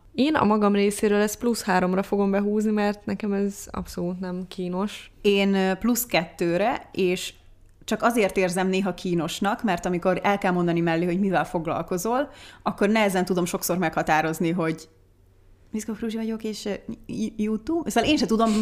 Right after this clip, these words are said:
Speaker 2: <laughs> megmondani, hogy mivel foglalkozom. És emiatt, attól függően, hogy éppen kinek kell bemutatkoznom, néha kínosan érzem, de nem azért, mert mondjuk zavarba vagyok, vagy szégyellős vagyok, de így azt hiszem,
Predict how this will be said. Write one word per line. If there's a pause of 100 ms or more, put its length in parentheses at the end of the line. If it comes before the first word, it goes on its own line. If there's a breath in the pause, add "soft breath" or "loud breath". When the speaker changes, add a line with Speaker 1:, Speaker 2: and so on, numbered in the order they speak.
Speaker 2:
<laughs>
megmondani,
hogy
mivel
foglalkozom. (800 loud breath)
És
emiatt,
attól
függően,
hogy
éppen
kinek
kell
bemutatkoznom,
néha
kínosan
érzem,
de
nem
azért,
mert
mondjuk (240 loud breath)
zavarba
vagyok,
vagy
szégyellős
vagyok,
de (300 loud breath)
így
azt
hiszem,